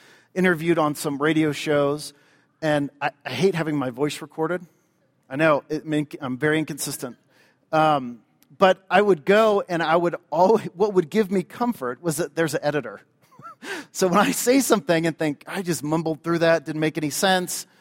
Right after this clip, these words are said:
I know the editor's gonna clean it up. You do the same thing. You write an email and you read it, if you proofread it. But, uh, whoop, periods, commas, change things around. Texts. Uh, you do the same thing with Facebook. We have a highly edited society.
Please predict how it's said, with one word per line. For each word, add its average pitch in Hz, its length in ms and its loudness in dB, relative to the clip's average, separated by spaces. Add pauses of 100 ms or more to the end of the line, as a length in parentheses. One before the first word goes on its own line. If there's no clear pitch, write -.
(240)
I 214 60 -4
know 254 100 6
the 202 160 0
editor's 208 320 4
gonna 165 160 -2
clean 180 220 -6
it 165 80 -4
up. - 320 2 (1700)
You 208 120 -2
do 254 80 4
the 226 60 2
same 240 200 2
thing. 233 160 -2
You 180 80 0
write 190 140 4
an 185 100 -4
email 208 400 2
and 180 80 -2
you 156 120 -4
read 185 260 0
it, 196 300 4
if 147 160 -12
you 156 80 -8
proofread 143 440 -6
it. 151 140 0 (460)
But, 165 180 2
uh, 175 220 4
whoop, - 400 0
periods, 175 380 2
commas, 170 720 0
change 170 360 -2
things 165 240 -4
around. 151 540 -2 (520)
Texts. - 760 -4 (280)
Uh, 147 60 -2
you 160 100 0
do 180 100 -2
the 165 60 -2
same 202 220 0
thing 180 100 0
with 147 120 -2
Facebook. 185 640 2
We 196 100 4
have 175 60 4
a - 40 2
highly 214 540 0
edited 185 360 0
society. 123 600 -2